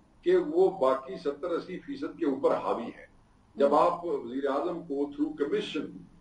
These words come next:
Speaker 1: अ, अपनी मर्जी का तीन में से चीफ जस्टिस, अ, choose करने का इख्तियार दे देंगे, तो फिर कोई शक रहे मुसद्दे में या ना रहे, वो तो अपनी मर्जी से फैसले करवाता जाएगा और सारों का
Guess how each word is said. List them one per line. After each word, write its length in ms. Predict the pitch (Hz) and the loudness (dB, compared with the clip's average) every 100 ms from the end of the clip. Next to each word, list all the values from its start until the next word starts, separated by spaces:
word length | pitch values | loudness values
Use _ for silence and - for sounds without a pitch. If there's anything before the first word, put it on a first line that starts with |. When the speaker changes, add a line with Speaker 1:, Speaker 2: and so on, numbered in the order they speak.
| _ _ - | _ _ -2
Speaker 1:
अ, 200 | 123 123 | 0 2
अपनी 300 | 139 170 180 | 2 0 0
मर्जी 400 | 151 139 135 175 | 2 0 0 0
का 100 | 170 | 2
तीन 420 | 151 139 151 170 156 | 2 2 0 0 2
में 120 | 127 | 2
से 380 | 123 117 123 - - _ - | 4 2 0 -6 -16 _ -12
चीफ 220 | 160 135 | -10 0
जस्टिस, 560 | 143 - 185 165 - - | 2 4 4 4 2 -10
अ, 380 | - 123 117 - | -6 2 2 2
choose 260 | 202 202 | 0 0
करने 340 | 107 147 151 139 | 4 2 4 4
का 100 | 131 | 4
इख्तियार 380 | 120 135 143 156 | 4 4 6 6
दे 180 | 190 | 4
देंगे, 380 | 190 123 113 110 - _ _ - | 2 0 -4 -6 -8 _ _ -4
तो 60 | |
फिर 240 | 208 - 202 | 0 2 2
कोई 280 | - 196 202 | 2 2 2
शक 300 | 196 190 - | 2 0 2
रहे 340 | 139 147 175 | 0 0 -2
मुसद्दे 440 | 202 - 170 185 202 | -2 -2 -2 0 0
में 140 | 196 | 0
या 160 | 170 131 | -2 -2
ना 160 | 160 | 0
रहे, 220 | 185 156 | 0 0
वो 160 | - - | -2 -4
तो 100 | 190 | -2
अपनी 200 | - 190 | -4 -4
मर्जी 280 | 151 147 - | -6 -8 -10
से 240 | - 190 | -4 -2
फैसले 580 | - - - 156 - 180 | -2 -10 0 0 2 -2
करवाता 460 | - 131 139 160 185 | 0 0 0 2 2
जाएगा 340 | 180 180 - | 4 4 4
और 140 | - | 2
सारों 280 | - 143 - | 2 -2 -2
का 360 | - 156 - | 0 -2 -4